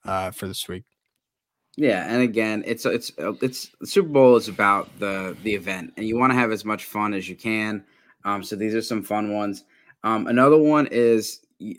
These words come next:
Speaker 2: uh, one that I never thought I'd ever talk about, which is a punt gonna be longer than the longest touchdown.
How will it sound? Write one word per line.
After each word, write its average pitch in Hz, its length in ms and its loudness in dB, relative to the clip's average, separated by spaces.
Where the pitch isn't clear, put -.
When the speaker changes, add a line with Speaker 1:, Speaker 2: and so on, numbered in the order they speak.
Speaker 2:
uh, 113 60 0
one 117 220 -2
that 101 220 -4
I - 100 -4
never 113 200 0
thought 107 180 2
I'd 98 140 0
ever 98 160 -4
talk 101 280 -2
about, 92 340 -4
which 98 320 -6
is 110 300 -2
a 104 80 -8
punt 156 560 0
gonna 120 200 2
be 110 160 -2
longer 104 420 -2
than 104 240 -6
the 95 60 -8
longest 95 340 -6
touchdown. 117 540 -4